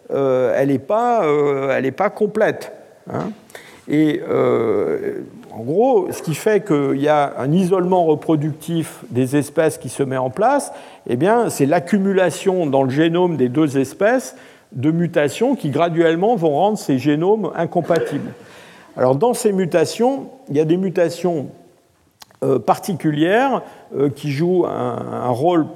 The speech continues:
peut-être plus important que la multitude de petits changements qui peuvent se produire, euh, tout au long de ces, euh, des, des milliers d'années sur ces, euh, sur cet A D N. Euh, ce sont les mutations qui affectent les chromosomes sexuels,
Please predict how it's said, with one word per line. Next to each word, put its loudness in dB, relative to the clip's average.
peut-être -2
plus 0
important 2
que 2
la 2
multitude 0
de 4
petits -2
changements -2
qui -8
peuvent -2
se -4
produire, 2
euh, 0
tout -6
au 2
long 0
de -2
ces, -2
euh, -2
des, -2
des 0
milliers 2
d'années 4
sur -6
ces, -4
euh, -4
sur -6
cet 2
A 2
D -2
N. 0
Euh, 0
ce 0
sont 0
les 2
mutations 0
qui 0
affectent 0
les -2
chromosomes 0
sexuels, 0